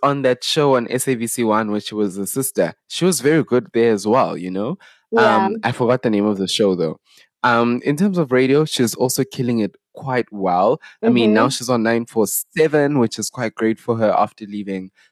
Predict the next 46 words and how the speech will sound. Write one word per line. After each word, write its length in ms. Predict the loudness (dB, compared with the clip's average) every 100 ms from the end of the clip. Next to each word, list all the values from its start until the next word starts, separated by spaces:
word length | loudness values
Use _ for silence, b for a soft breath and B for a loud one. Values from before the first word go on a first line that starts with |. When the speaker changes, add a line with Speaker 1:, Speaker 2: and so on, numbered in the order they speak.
| _
Speaker 1:
five 260 | 0 0 0
F 160 | -2
M. 300 | 2 2 0 -6 B -2
But 180 | 0 2
when 220 | 2 2
she 80 | 0
Speaker 2:
Mm. 80 | 2
Speaker 1:
was 200 | 2 2
on 120 | -2
five 220 | 0 0
F 80 | 0
M, 400 | -6 _ _ _ -6
she 60 |
was 100 | -4
on 120 | -2 -2
five 180 | -2 -2
F 140 | -4
M 100 | -6
for, 120 | -6 -2
like, 160 | -2
five 460 | -4 -6 -4 -4 -6 -4
years 680 | 0 2 4 4 2 2
or 80 | -2
something. 580 | -2 -4 -6 -6 -6 -6 B B B 0
And 100 | 0
then 120 | 2
don't 240 | 2 0
forget 280 | -2 -2 0
that 120 | 0 0
she's 200 | -4 -4
also 260 | -2 0
a 40 | 0
presenter. 520 | -2 -4 -4 -2 -2
We've 160 | -2 -4
seen 200 | -6 -4
her 140 | -4
host, 280 | -2 -2 -2
like, 160 | -4 -4
Summers 760 | 0 0 0 0 0 0 -2
and 200 | -2 -2 0
Speaker 2:
Oh, 160 | 2
Speaker 1:
award 320 | 4 4 2
shows. 380 | 2 4 4 4 0
Speaker 2:
yes. 360 | 0 0 0 0
Speaker 1:
And 160 | 0
she's 340 | 0 -2 -4